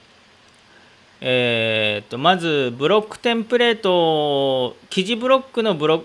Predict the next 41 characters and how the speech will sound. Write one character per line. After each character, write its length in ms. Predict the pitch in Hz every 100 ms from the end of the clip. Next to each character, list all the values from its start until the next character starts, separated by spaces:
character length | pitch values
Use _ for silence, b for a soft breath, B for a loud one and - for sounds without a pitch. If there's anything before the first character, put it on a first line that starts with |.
| -
記-、 180 | - 208
記 320 | - - 208
事 140 | 233
ブ 100 | 269
ロ 80 | 302
ッ 40 | 294
ク 140 | -
一 240 | - - 247
つ 120 | 220
の 80 | 208
範 180 | 214
囲 40 | 214
の 80 | 202
中 260 | 185 185
で 320 | 208 240 147 - - -
続 300 | 175 175 180
き 120 | 185
を 40 |
読 180 | 180 185
む 140 | 175 131
っ 20 |
て 240 | - 127
い 80 | 113
う 60 | 107
こ 160 | 123
と 100 | 120
が、 140 | 104 101 - b b b b b -
で、 240 | 156 -
OK 380 | 185 196 - 143
な 100 | 113
の 100 | 104
か 180 | 95 139
っ 60 | 139
て 180 | -
い 60 | 110
う 40 |
確 340 | 98 117 113 120
認 320 | 110 104 104 - - -
で 120 | 110
す 120 | -
ね。 200 | 101 123